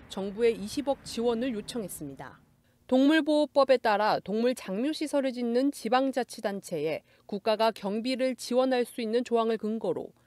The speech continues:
농림축산식품부는 수용했지만 기재부에서 전액 삭감한 겁니다.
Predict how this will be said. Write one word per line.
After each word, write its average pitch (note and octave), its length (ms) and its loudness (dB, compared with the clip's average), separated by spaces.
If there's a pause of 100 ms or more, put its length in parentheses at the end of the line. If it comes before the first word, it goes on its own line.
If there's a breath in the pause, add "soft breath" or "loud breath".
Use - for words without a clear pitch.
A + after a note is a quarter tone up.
(260 soft breath)
농림축산식품부는 B3+ 1300 0
수용했지만 A3+ 720 -2 (280)
기재부에서 B3 600 2
전액 F3 320 -6
삭감한 D4 460 -2
겁니다. C#3 500 -8